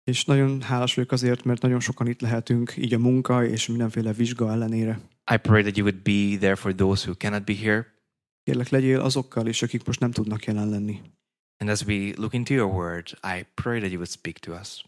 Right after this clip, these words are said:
Speaker 1: És ahogyan most belenézünk az igédbe, kérlek, beszélj hozzánk.
Speaker 2: We do want your word that as we read it, it would read us and change us and challenge us.
Speaker 1: Szeretnénk azt, hogy ahogyan olvassuk az igédet, az is olvasson minket, és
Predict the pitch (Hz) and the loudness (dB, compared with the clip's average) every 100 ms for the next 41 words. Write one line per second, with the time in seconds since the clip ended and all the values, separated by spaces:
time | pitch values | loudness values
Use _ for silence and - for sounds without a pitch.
0 | _ - 139 139 135 131 131 139 131 131 | _ -4 0 4 4 4 4 4 4 4
1 | 127 123 120 120 120 120 120 120 113 - | 0 -2 -4 -4 0 0 0 0 -2 -4
2 | - - - 113 107 - 117 - - 110 | -12 -14 -8 -6 -6 -4 -2 -2 -2 -4
3 | 117 104 110 113 - _ _ _ _ _ | -4 -6 -6 -8 -14 _ _ _ _ _
4 | 113 110 135 131 120 104 101 101 98 98 | -4 0 2 2 0 -2 0 0 0 -4
5 | - 107 98 95 92 92 98 101 107 - | -4 -4 -2 -4 -4 -4 -4 -6 -8 -8
6 | 90 90 92 92 - 110 - - - 95 | -8 -6 -6 -4 -2 -2 -2 -4 -6 -8
7 | 92 - 104 110 117 120 - 92 - 90 | -4 -2 0 0 0 -2 -8 -6 -6 -6
8 | 87 87 87 - - - _ _ _ _ | -6 -8 -8 -8 -10 -12 _ _ _ _
9 | 127 127 131 - - 139 127 127 127 123 | -4 -2 -2 -2 -2 0 2 4 4 2
10 | 127 127 135 127 127 120 120 123 - 143 | 0 -2 -2 -2 0 0 2 0 0 0
11 | 123 127 127 123 - 127 123 127 120 113 | 2 4 4 2 0 2 2 2 0 -2
12 | 110 - _ _ - 113 110 - | -4 -10 _ _ -4 -2 -2 -6